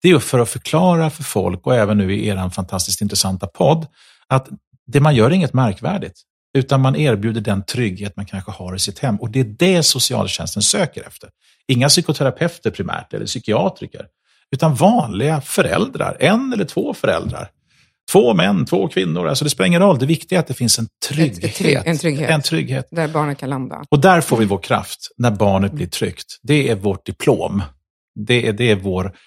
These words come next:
Speaker 1: det är den responsen som vi försöker att jobba för.
Speaker 2: Men det
Speaker 1: Att
Speaker 2: måste ändå vara en sån här utmaning, eh, till
Speaker 1: Fruktansvärt.
Speaker 2: Ja, men precis. För att, eh, hur, det är ett, ändå ett jourhem. Och,
Speaker 1: Ja.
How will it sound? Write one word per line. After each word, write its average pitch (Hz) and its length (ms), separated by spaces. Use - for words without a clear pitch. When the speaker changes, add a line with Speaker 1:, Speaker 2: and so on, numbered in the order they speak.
Speaker 1:
det 131 60
är 123 40
den 104 200
responsen 104 680
som 95 180
vi 90 220
försöker 113 520
att 95 60
jobba 95 380
för. - 280
Speaker 2:
Men 185 100
det 190 40
Speaker 1:
Att 190 40
Speaker 2:
måste 196 160
ändå 196 140
vara 202 100
en 202 60
sån 185 160
här - 60
utmaning, 190 760
eh, 139 380
till - 100
Speaker 1:
Fruktansvärt. - 500
Speaker 2:
Ja, 233 300
men 190 220
precis. 196 460
För 180 100
att, 175 240
eh, 165 180
hur, 185 180
det 202 80
är 202 60
ett, 202 100
ändå 180 160
ett 151 180
jourhem. 170 520
Och, 156 140
Speaker 1:
Ja. 139 440